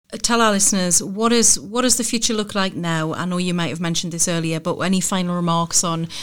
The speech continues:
what you're doing next? And also, where can people find out more about you and what you do?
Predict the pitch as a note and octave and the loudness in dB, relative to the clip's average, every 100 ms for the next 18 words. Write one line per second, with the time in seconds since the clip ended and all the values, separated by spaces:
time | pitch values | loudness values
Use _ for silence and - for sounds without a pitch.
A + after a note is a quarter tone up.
0 | - - - E3 F3 F3 E3 F3+ A#3+ A#3+ | -12 -10 -6 -2 0 0 2 2 2 2
1 | A#3 - G3 G#3 B3+ - E3+ D3+ F#3+ - | 0 0 0 2 2 2 2 -4 -6 -12
2 | _ - F#3+ B3 C4 B3 A#3 A#3 G#3+ A3 | _ -8 -2 0 2 0 0 -2 -4 0
3 | G3+ G3 G3 G3 F#3+ F3+ C4 D#4 F#3+ E3 | 2 2 0 0 0 0 -2 -2 -2 0
4 | E3 E3 - F3 F3 E3 G3 - | 0 -2 -2 -4 -4 -2 -2 -4